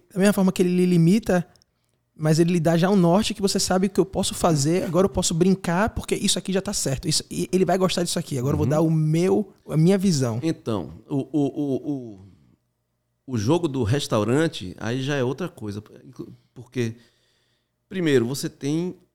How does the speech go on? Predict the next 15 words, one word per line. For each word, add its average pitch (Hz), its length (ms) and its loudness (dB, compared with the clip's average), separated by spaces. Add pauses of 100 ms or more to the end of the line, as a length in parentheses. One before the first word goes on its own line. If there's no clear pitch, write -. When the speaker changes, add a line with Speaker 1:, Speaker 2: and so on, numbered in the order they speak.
(960)
Speaker 2:
diversos 143 680 -6
tipos 139 240 -6
de 127 80 -8
clientes. 104 340 -14
Você 110 80 -20
tem - 160 -12
um 127 40 -12
cliente 123 240 -6
que 139 80 -12
sabe 143 400 -6
o - 20 -10
que 110 100 -6
quer, 110 300 -4
já 101 100 -4
sabe, 110 340 -8